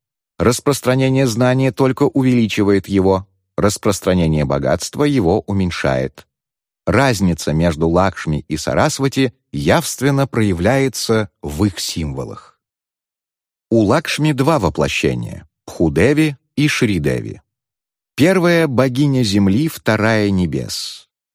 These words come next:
Первая ассоциируется с плодородием, вторая — с величием и властью. Первая одаривает материальными благами в виде золота и зерна. Вторая одаривает нематериальными благами, властью, славой и величием.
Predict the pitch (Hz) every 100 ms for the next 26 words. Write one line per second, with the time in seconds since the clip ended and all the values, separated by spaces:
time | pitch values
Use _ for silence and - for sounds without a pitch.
0 | _ _ - 107 104 101 101 98 98 104
1 | - 101 92 90 - 85 - 90 85 76
2 | 78 87 123 143 - 80 78 82 90 -
3 | 82 80 85 147 - 135 131 - 117 101
4 | 87 69 - - - - _ _ _ _
5 | _ _ _ 131 170 160 160 156 - 139
6 | 147 147 139 127 127 120 110 113 110 101
7 | 95 92 85 87 98 117 131 131 92 85
8 | 90 90 78 80 80 87 87 85 107 117
9 | 76 - _ _ _ _ _ _ - -
10 | 78 78 85 101 101 110 113 123 - 131
11 | 131 110 98 98 92 90 90 90 85 85
12 | 82 80 80 76 - 78 78 113 160 -
13 | 139 131 - 87 104 107 101 92 95 90
14 | 82 71 - 62 52 -